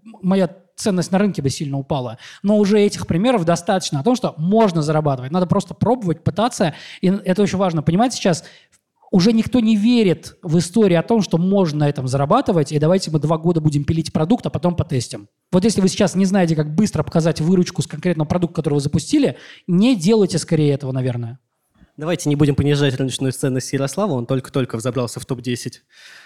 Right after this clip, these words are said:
Speaker 2: э, списка Forbes. А, давайте ещё пару вопросов разберём.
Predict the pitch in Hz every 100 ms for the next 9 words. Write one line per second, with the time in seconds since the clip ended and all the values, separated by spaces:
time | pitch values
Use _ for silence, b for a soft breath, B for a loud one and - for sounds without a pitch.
0 | B 135 127 120 - - 156 - 269 -
1 | - - 143 143 143 143 143 170 175 151
2 | 160 156 143 151 151 147 135 - _ _
3 | _ - 139 135 147 254